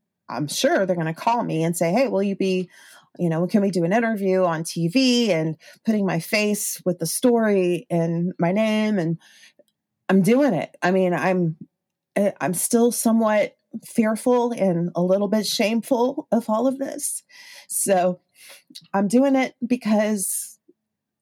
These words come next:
it's important to encourage other people to do it. And like you said, you know, bring light to this darkness so that the perpetrators, so that the future sexual assaulters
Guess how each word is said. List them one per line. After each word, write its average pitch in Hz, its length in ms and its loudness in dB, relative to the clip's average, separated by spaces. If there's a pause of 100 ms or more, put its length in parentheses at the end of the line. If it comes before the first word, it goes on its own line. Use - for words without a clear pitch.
(200)
it's - 420 0 (220)
important 220 500 2
to 208 140 0
encourage 190 480 0
other 180 200 0
people 175 340 -2
to 170 140 -8
do 156 200 0
it. 170 240 -2 (100)
And 185 140 0
like 175 180 0
you 180 80 -2
said, 165 400 0 (380)
you 185 160 0
know, 156 140 0
bring 185 260 0
light 156 340 -4
to 185 140 -2
this 151 180 -4
darkness - 720 -8 (640)
so 214 200 2
that - 180 0 (160)
the 214 480 2
perpetrators, 202 880 0
so 185 140 0
that 175 240 -6
the 165 400 -4 (140)
future 175 580 0 (440)
sexual 180 440 -2
assaulters 156 840 -2